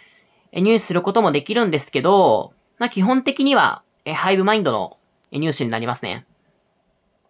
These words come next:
まあ、ただ、あの、ハイブやっても、毎回確実に入手できるわけではありませんし、あの、レベル二十五までするのに、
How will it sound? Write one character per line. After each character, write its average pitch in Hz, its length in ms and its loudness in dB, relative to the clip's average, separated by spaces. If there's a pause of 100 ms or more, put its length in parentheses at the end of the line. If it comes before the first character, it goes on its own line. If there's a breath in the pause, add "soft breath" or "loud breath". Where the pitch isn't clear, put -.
(1500 soft breath)
ま 190 80 -4
あ、 - 20 -2
た 269 100 2
だ、 220 540 4 (180)
あ 156 100 2
の、 156 120 0
ハ 294 160 0
イ 403 100 8
ブ 185 120 2
や 139 80 4
っ 139 100 -10
て 175 180 -2
も、 156 520 2 (100)
毎 277 300 2
回 285 320 2
確 262 320 -4
実 277 260 -2
に 262 380 0
入 247 200 0
手 185 140 -8
で 160 100 0
き 190 120 -4
る 165 80 2
わ 202 100 4
け 208 140 0
で 214 100 2
は 220 160 4
あ 139 80 0
り 156 80 -4
ま 170 140 -2
せ 190 160 -2
ん 143 100 -4
し、 147 580 -2 (840 soft breath)
あ 156 120 -2
の、 151 160 0
レ 160 120 2
ベ 247 120 4
ル 277 60 0
二 339 140 -2
十 208 200 2
五 165 120 0
ま 160 100 2
で 135 80 -2
す 156 160 -6
る 160 60 -2
の 131 120 -4
に、 135 460 -4